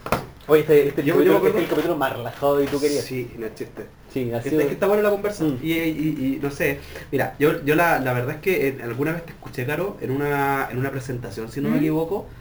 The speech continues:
Speaker 2: de que hubo un momento en el que tú entendiste de que cuando terminabas un texto, un libro, un manuscrito, lo que sea, lo tenías, lo dejabas ir.
Speaker 3: Mm.
Speaker 2: Ya, y ya no te pertenecía a ti, sino que le pertenecía al lector.
Speaker 3: Mm.
Speaker 2: Por lo tanto, como que,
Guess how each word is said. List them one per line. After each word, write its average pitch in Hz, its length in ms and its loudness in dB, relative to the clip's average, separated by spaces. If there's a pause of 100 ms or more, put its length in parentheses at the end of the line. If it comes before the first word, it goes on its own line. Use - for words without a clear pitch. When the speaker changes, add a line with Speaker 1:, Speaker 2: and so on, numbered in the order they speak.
(360)
Speaker 2:
de 117 320 2
que 127 260 0
hubo 143 180 2
un 160 100 0
momento 151 540 -2
en 127 140 -2
el 117 100 -4
que 120 100 -6
tú 123 80 -2
entendiste 143 560 -4
de 156 80 -2
que 143 80 -2
cuando 113 240 -4
terminabas 110 540 -6
un 151 140 -6
texto, 156 360 -6
un 107 220 -6
libro, 131 220 -2
un 110 80 -6
manuscrito, 117 440 -6
lo 104 120 -4
que 101 100 -6
sea, 143 240 -4
lo 147 100 -2
tenías, 127 300 -6
lo 123 120 -2
dejabas 113 440 -6
ir. 101 120 -8 (120)
Speaker 3:
Mm. 214 160 6 (480)
Speaker 2:
Ya, 120 180 0
y 123 100 -2
ya 127 120 4
no 135 100 2
te 131 100 2
pertenecía 120 560 0
a 117 40 2
ti, 151 160 2
sino 139 220 0
que 127 80 0
le 123 80 2
pertenecía 120 680 0
al 117 140 -4
lector. 107 400 -4 (220)
Speaker 3:
Mm. 214 140 0
Speaker 2:
Por 117 100 -2
lo 110 80 0
tanto, 123 320 0
como 123 260 0
que, 123 380 0